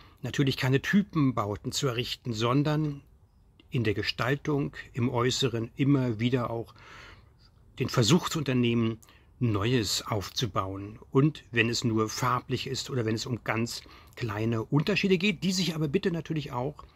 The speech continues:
ich sagte es bereits, am Original dieser Bauten jener Jahre ab achtzehnhundertsiebzig orientieren sollen. Hier sind auch Neubauten dabei, damit man sieht es an der Form, aber hier auch Gebäude der zwanziger, dreißiger Jahre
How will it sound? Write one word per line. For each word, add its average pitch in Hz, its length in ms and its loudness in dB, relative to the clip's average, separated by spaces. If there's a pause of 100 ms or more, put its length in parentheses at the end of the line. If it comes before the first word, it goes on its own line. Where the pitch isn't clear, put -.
(180)
ich - 140 -6
sagte 113 320 -4
es 120 120 -6
bereits, 101 520 -8 (360)
am 113 240 -2
Original 104 800 -4 (1120)
dieser 120 640 2
Bauten 120 400 0
jener 123 240 2
Jahre 113 540 -2
ab - 100 -6 (140)
achtzehnhundertsiebzig 120 1040 -2
orientieren 110 760 -2
sollen. 92 500 -4
Hier 143 100 0
sind 196 120 2
auch - 160 -8
Neubauten 202 560 2
dabei, 196 240 -2
damit 139 220 -4
man 135 80 0
sieht 110 120 -2
es - 120 -4
an 120 100 0
der 104 160 0
Form, 185 540 0
aber 123 180 0
hier 151 480 0
auch 117 180 -6 (300)
Gebäude 107 300 -2
der 110 160 -4
zwanziger, 151 560 2
dreißiger 127 500 2
Jahre 117 540 -2